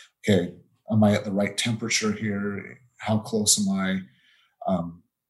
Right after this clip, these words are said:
w-, do, do all of my, uh, numbers make a, make sense when I'm get, when I get done with the reactions? Because it is all about reactions and what's going on with that with chemical engineering. And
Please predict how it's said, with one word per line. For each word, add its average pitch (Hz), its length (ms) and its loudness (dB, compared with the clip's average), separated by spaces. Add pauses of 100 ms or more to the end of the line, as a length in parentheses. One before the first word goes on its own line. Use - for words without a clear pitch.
(340)
w-, - 200 -4 (640)
do, - 120 -14 (120)
do 110 120 4
all 110 180 6
of 104 60 -2
my, 98 360 -4
uh, 90 300 -6 (600)
numbers 110 440 4
make 104 300 2
a, 95 160 -4 (180)
make 104 160 0
sense 113 420 2
when 90 100 -4
I'm 90 120 -10
get, 92 140 -6 (120)
when 101 140 -4
I 95 60 -4
get 98 220 -8
done 101 200 -4
with - 140 -12
the 92 80 -12
reactions? 92 920 -2
Because 95 360 -2
it 104 120 0
is 107 300 4
all 98 320 -4
about 95 440 -6 (600)
reactions 95 720 2
and 90 160 -12
what's 87 180 0
going 87 240 -6
on 95 220 2
with 92 120 -2
that - 140 -2
with - 160 -16
chemical 87 360 -8
engineering. 80 480 -8 (720)
And 90 680 -4